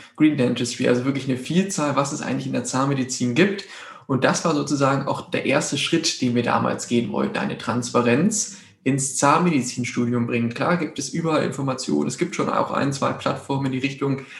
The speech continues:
aber nicht, die so allumfassend sind und wirklich das In- und Ausland widerspiegeln und das Ganze sozusagen Hand in Hand geht. Und dann, als wir diese Plattform fertig hatten, Einstieg Zahnmedizin,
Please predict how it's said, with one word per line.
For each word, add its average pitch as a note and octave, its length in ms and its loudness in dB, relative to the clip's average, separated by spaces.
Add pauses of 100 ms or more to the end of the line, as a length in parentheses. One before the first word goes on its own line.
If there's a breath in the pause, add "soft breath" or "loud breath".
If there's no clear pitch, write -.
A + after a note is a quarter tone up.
(140 loud breath)
aber C3 220 4
nicht, D3 280 0
die C3+ 100 2
so C#3+ 320 2
allumfassend C#3 720 0
sind C#3+ 260 2
und - 160 -6
wirklich C#3+ 220 -2
das B2 160 -2
In- - 240 0
und C3+ 160 -2
Ausland C#3 560 2 (320 loud breath)
widerspiegeln C#3 680 2
und A#2+ 60 2
das A#2 140 -2
Ganze C#3 320 -2
sozusagen A#2+ 460 0
Hand C3+ 240 0
in - 100 -4
Hand D3+ 280 -2
geht. G#3 380 4 (560 loud breath)
Und C#3 220 6
dann, B2+ 220 4
als - 240 -2
wir C3 60 2
diese C3 160 0
Plattform A#2 400 -2
fertig B2 360 0
hatten, F3 160 -2
Einstieg D3 460 -4
Zahnmedizin, C#3+ 800 0